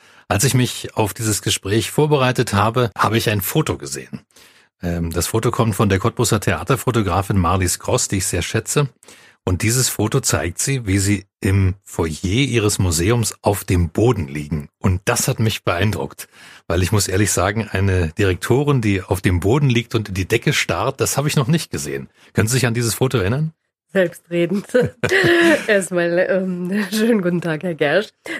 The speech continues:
Speaker 2: Danke für die Einladung. Natürlich erinnere ich mich an dieses wunderbare Foto von, äh, Marlies Gross. Ähm, die Anfrage, ich starre nicht, ähm, an die Decke.
Speaker 1: Nein.
Speaker 2: Nein, ich liege <laughs> tatsächlich, das ist richtig,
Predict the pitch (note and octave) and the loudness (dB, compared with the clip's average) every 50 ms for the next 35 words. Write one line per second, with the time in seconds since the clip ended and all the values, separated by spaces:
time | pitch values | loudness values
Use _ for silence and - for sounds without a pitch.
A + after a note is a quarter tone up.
0 | - - F#3 F3+ F3+ - D#3+ - F#3+ F3 - - D#3 D#3 E3 F3 G3 A3 C#4+ F4 | -4 0 2 2 2 0 -2 -2 -2 0 0 0 0 0 0 2 2 2 2 2
1 | F#4 - _ - - - _ - F#3+ E3 - G#3+ A#3+ C#4 G3 F#3+ F3 E3 E3+ F3 | 0 -2 _ -20 -20 -20 _ 0 0 0 2 2 0 2 4 4 4 4 4 2
2 | E3+ E3 F3 F3 E3+ - F3+ E3+ - - E3+ D#3+ F3 E3+ D#3 D#3+ D#3 E3 F3 F3+ | 2 2 2 0 2 -2 -4 -2 -2 -2 -2 -2 -4 -8 -10 -10 -4 -2 0 2
3 | F3 F3 E3 D3+ E3+ E3+ E3+ E3+ E3+ - F3 E3+ E3+ - F3 D3+ - - E3+ D#3+ | 2 2 2 2 2 2 2 0 0 -2 -4 -4 -2 -2 -4 -4 -2 -2 -2 0
4 | E3 D#3+ E3 E3+ E3 D#3+ - E3 D#3+ D#3 D#3+ D#3+ E3+ E3+ - - - - E3+ E3 | 0 0 0 0 0 0 0 0 -2 -2 0 0 -2 -2 -4 -6 -4 -2 -2 -2
5 | E3 - - - _ _ - - _ - - _ _ _ _ _ _ - A3 G#3 | -2 -6 -12 -18 _ _ -20 -20 _ -20 -20 _ _ _ _ _ _ 0 2 4
6 | G#3+ A3 A3 A3 G#3+ - _ - A3 A3+ A3+ - - A3 C4+ E4 - - B3 - | 4 4 4 2 0 -4 _ -8 -6 -6 -2 0 0 2 2 0 0 0 -2 -2
7 | B3 - - - - - B3 C#4+ D4+ - D4+ C#4 C4 C#4+ D4 - - - _ - | 0 -2 -2 -2 0 0 0 0 0 0 0 0 0 -2 -6 -8 -14 -20 _ -18
8 | - - _ B3 A#3 A#3 A#3 A#3 A#3 A#3 - _ - A3+ A3+ A#3 A#3 A#3+ G#3+ - | -18 -6 _ -2 -2 0 -2 -2 -4 -6 -6 _ 0 0 0 0 -2 -2 -2 0
9 | E3+ - - _ - D#3 - _ - - G2+ C#3 D3+ C3 - - - - - G3 | 0 0 -2 _ -10 -12 -10 _ -4 -2 0 2 2 0 0 -6 -16 -4 0 2
10 | F#3 A3 C#4+ E4 E4+ - _ - D#3+ F3+ - - A3 A3+ C#4 E4+ G4 F#4 C4+ A#3 | 2 4 2 0 -4 -10 _ -4 -4 -4 -4 -4 -2 0 2 2 2 4 4 4
11 | C#4 F4+ - - C#4+ B3+ B3+ A#3+ - - - G#3+ - - C#4 C4+ - - _ B3 | 4 2 2 2 2 2 2 0 0 -2 -2 -2 0 0 0 0 -2 -6 _ -2
12 | C4+ B3 - D4 D4 - - - - A3+ - - - A3 G3 G3 F#3 F#3+ G3 A3+ | -2 0 0 -2 -4 -2 -2 -2 -2 -2 -4 -4 -6 -6 -6 -2 -2 -2 -2 -2
13 | - - C4+ C4 - | -4 -4 -4 -4 -4